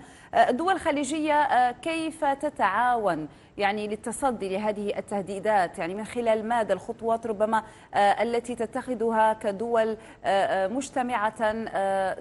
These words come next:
خليجياً لتتصدى لأي تهديدات وللإرهاب خاصة؟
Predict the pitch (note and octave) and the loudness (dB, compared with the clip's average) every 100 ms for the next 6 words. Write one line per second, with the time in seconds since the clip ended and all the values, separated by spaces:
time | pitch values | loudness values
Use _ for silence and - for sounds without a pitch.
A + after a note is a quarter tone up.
0 | - - - A#3 A#3 A#3 G#3+ G#3 G#3+ G#3 | -10 -8 -4 -2 -2 -4 0 0 0 -4
1 | - - G3+ G#3+ G#3+ F#3+ G3 G#3+ G#3+ - | -16 -12 -6 -4 0 0 0 -2 -4 -2
2 | C4 F#3+ F3 F#3 E4+ F#4 D4+ C#4+ C#4+ D#4 | -2 -2 -4 -2 -2 -2 -2 0 2 2
3 | E4 E4+ - A#3+ B3+ B3 - A#3 B3 A3 | 2 -2 -8 0 2 2 0 -4 -2 -2
4 | G3+ G#3 - F3+ D#3+ D#3+ C#3+ B2 | -2 -4 -4 -6 -8 -10 -14 -16